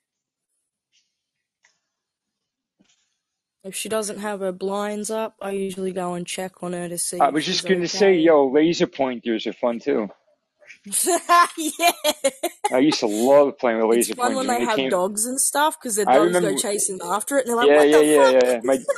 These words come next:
Speaker 2: my dog goes after the laser pointer, yo. Actually, I
Speaker 1: <laughs>
Speaker 2: have one. I was just taking it with me 'cause I'm gonna take him to that field. I'm gonna run him at nighttime with his, yeah, he loves it.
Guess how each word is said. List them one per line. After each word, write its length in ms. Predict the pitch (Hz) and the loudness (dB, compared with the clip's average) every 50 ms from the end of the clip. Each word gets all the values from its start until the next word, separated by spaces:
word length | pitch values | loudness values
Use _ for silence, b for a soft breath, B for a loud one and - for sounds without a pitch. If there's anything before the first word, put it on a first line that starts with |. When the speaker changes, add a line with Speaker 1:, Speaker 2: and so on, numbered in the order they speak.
| - - - - | -6 -6 -4 -2
Speaker 2:
my 100 | 139 135 | -2 2
dog 300 | 113 147 143 143 143 131 | 4 4 4 6 4 4
goes 180 | 143 131 113 | 2 2 2
after 300 | 139 135 127 - - 127 | 2 2 2 0 0 -2
the 80 | 127 120 | 0 0
laser 300 | 120 127 123 110 120 113 | 2 2 2 0 0 -2
pointer, 360 | - 135 120 117 117 110 107 | -2 0 0 0 0 0 0
yo. 200 | 110 113 113 110 | 2 2 2 2
Actually, 300 | 120 131 - 254 - 143 | 2 2 0 0 0 0
I 80 | 123 117 | 2 2
Speaker 1:
<laughs> 20 | |
Speaker 2:
have 220 | 117 123 123 123 113 | 2 0 0 0 0
one. 160 | 117 113 110 | -2 -2 0
I 100 | 110 110 | 0 0
was 120 | 113 117 110 | 0 0 0
just 200 | 131 123 - - | -2 -4 -2 0
taking 300 | - 131 123 113 120 110 | 0 0 0 0 -2 -4
it 80 | 104 | -2
with 200 | 104 113 113 107 | -2 -2 -2 -2
me 100 | - 104 | -6 -10
'cause 80 | 98 - | -10 -8
I'm 60 | 110 107 | -6 -4
gonna 320 | 110 110 110 110 113 110 - | -4 -4 -4 -4 -6 -8 -4
take 220 | - 127 123 - - | -2 -2 -2 -2 -4
him 100 | 110 101 | -6 -4
to 100 | - 120 | 0 0
that 220 | 113 110 104 - | 2 2 0 -2
field. 340 | - 139 131 127 117 113 110 | -2 -2 0 0 0 0 -2
I'm 120 | 110 104 | -4 -4
gonna 200 | 98 104 110 104 | -4 -4 -4 -4
run 220 | 98 98 117 120 117 | -2 -2 -2 -2 -4
him 220 | 113 104 101 98 _ B B B B B B B B B B B B B B _ _ - | -6 -8 -10 -12 _ B B B B B B B B B B B B B B _ _ -10
at 100 | 113 104 | -6 -4
nighttime 480 | 107 117 117 107 - - 113 110 113 113 | -4 -4 -4 -4 -6 -8 -8 -8 -6 -8
with 140 | 113 - | -10 -10
his, 220 | - 110 101 104 - | -12 -14 -16 -14 -6
yeah, 200 | - 131 123 113 107 | -2 0 0 0 0
he 80 | 113 | -2
loves 300 | 113 113 120 120 110 104 | -2 -2 -2 -2 -4 -6
it. 140 | 113 117 - | -10 -10 -12